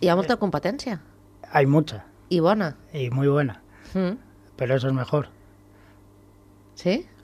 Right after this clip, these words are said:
Speaker 2: Sí, porque así creamos un entorno gastronómico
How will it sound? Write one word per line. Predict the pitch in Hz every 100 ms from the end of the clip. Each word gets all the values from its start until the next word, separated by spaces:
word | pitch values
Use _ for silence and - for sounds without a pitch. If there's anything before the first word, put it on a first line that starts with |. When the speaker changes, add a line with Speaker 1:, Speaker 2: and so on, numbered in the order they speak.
| -
Speaker 2:
Sí, | 123 151
porque | 147 165 131
así | 123 147 139
creamos | 139 135 139 147 139 135 160
un | 151
entorno | 147 127 160 156 151
gastronómico | 147 147 156 160 165 170 180 175